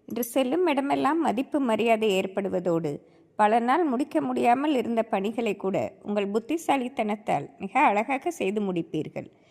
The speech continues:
இன்று குழந்தைகள் வழியிலும் நல்ல முன்னேற்றத்தை சந்திப்பதால் இது ஒரு அதிர்ஷ்ட நாள் என்றே சொல்லிவிடலாம். உங்கள் அதிர்ஷ்ட எண் நான்கு, அதிர்ஷ்ட நிறம் பச்சை. தனுசு ராசி. தனுசு ராசி நண்பர்களே,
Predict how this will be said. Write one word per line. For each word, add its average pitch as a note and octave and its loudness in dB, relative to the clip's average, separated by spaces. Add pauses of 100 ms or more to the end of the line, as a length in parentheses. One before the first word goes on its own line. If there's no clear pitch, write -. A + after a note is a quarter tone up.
(200)
இன்று A3+ -6
குழந்தைகள் D#4+ 0
வழியிலும் D4 2
நல்ல A#3 0
முன்னேற்றத்தை A#3+ -2
சந்திப்பதால் F#3+ -4 (120)
இது G#3 -8
ஒரு G#3+ 2
அதிர்ஷ்ட G#3 2
நாள் C4+ 0
என்றே G#3+ -2
சொல்லிவிடலாம். D#3+ -4 (560)
உங்கள் A3+ 12
அதிர்ஷ்ட C4 8
எண் D#4+ 4
நான்கு, G#3 4 (240)
அதிர்ஷ்ட B3 4
நிறம் G#3 4
பச்சை. G3 2 (540)
தனுசு A#3 4
ராசி. E3+ 2 (260)
தனுசு A3 0
ராசி E4 2
நண்பர்களே, G#3+ 0